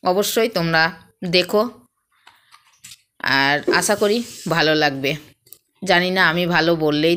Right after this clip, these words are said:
তো আর ভালো হবে না, তাই না বলো? তো তারপরে এই যে খেতে বসে পড়েছি আবার চেঞ্জ টেঞ্জ করে, আর এই যে মেয়ের ভাত বেড়েছি আর আমারও ভাত নিয়ে নিয়েছি। আর দেখেছো ভাতের থেকে সবজির পরিমাণটা বেশি নিয়েছি, কারণ সবজিটা শীতের সবজি তো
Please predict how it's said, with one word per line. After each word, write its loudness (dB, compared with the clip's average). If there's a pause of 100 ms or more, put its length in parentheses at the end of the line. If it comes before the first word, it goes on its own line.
তো 4
আর 4 (200)
ভালো 2
হবে 0
না, 0 (100)
তাই 2
না 2
বলো? -2 (560)
তো -2
তারপরে 2
এই 0
যে 2 (100)
খেতে 0 (100)
বসে 0 (100)
পড়েছি 2
আবার 4 (300)
চেঞ্জ -2 (140)
টেঞ্জ 0 (160)
করে, 2 (360)
আর 4 (100)
এই 0
যে 0 (100)
মেয়ের -2
ভাত 2 (100)
বেড়েছি -2 (300)
আর 4 (240)
আমারও 0
ভাত 0
নিয়ে -2
নিয়েছি। -4 (160)
আর 0
দেখেছো -2
ভাতের -2
থেকে -2 (120)
সবজির -2
পরিমাণটা -2 (760)
বেশি 0
নিয়েছি, -2 (460)
কারণ 0 (140)
সবজিটা -2
শীতের -4
সবজি -2
তো -2